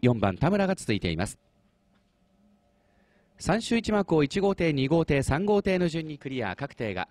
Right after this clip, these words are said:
最後のバック側へと抜けています。上位体制は一番、二番、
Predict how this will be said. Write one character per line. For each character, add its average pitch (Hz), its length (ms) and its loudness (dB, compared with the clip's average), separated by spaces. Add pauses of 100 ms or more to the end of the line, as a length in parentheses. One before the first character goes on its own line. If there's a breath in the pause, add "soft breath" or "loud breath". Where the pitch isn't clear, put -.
(120 loud breath)
最 190 240 -2
後 180 80 -2
の 170 200 -2
バ 110 140 -2
ッ - 20 -14
ク 135 160 -4
側 131 180 2
へ 135 60 0
と 165 100 -2
抜 143 80 -2
け 104 100 -4
て 98 80 -4
い 82 80 -2
ま 80 120 -4
す。 - 100 -12 (2000 soft breath)
上 139 220 2
位 127 40 -4
体 131 160 0
制 104 200 0
は 95 180 0
一 143 240 -2
番、 - 220 0 (120)
二 - 200 0
番、 123 180 -2